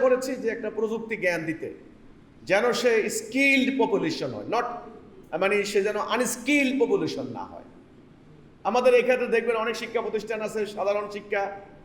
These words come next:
মাদ্রাসা শিক্ষা, লক্ষ লক্ষ স্টুডেন্ট বের হচ্ছে আনস্কিলড পপুলেশন, কিচ্ছু জানে না। এগুলি আমি বলবো জাতির জন্য একটা বোঝা, একটা বার্ডেন। তারা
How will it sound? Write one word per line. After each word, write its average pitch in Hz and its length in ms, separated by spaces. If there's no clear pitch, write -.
মাদ্রাসা 202 400
শিক্ষা, 202 260
লক্ষ 226 180
লক্ষ 196 160
স্টুডেন্ট 185 300
বের 175 140
হচ্ছে 170 160
আনস্কিলড 185 580
পপুলেশন, 127 480
কিচ্ছু 285 340
জানে 208 220
না। 110 60
এগুলি 247 260
আমি 269 120
বলবো 254 220
জাতির 220 360
জন্য 247 160
একটা 254 160
বোঝা, 220 260
একটা 247 120
বার্ডেন। 254 360
তারা 220 160